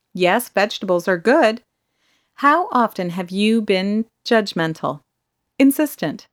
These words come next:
preachy, self-righteous, dismissive, overenthusiastic, maybe even a bit culty?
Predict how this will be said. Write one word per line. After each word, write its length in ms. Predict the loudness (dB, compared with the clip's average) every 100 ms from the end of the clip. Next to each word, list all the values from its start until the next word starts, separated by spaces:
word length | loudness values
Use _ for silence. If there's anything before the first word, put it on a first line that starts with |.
| _ _ _ _
preachy, 640 | -6 -4 -4 -4 -4 -4 -8 _
self-righteous, 960 | -4 0 0 0 -2 0 -2 -2 -4 -20 _ _ _ _ _
dismissive, 760 | -2 0 0 0 0 -2 -2 -12 _ _ _ _ _
overenthusiastic, 1200 | 0 2 0 0 0 -2 -2 -2 -2 -2 -4 -4 _ _ _ _ _ _ _
maybe 520 | 2 2 2 0 -2 _
even 500 | 2 2 4 2 0
a 160 | -4 -10 _
bit 240 | -4 -4 _
culty? 640 | -4 -2 -2 -2 -4 -4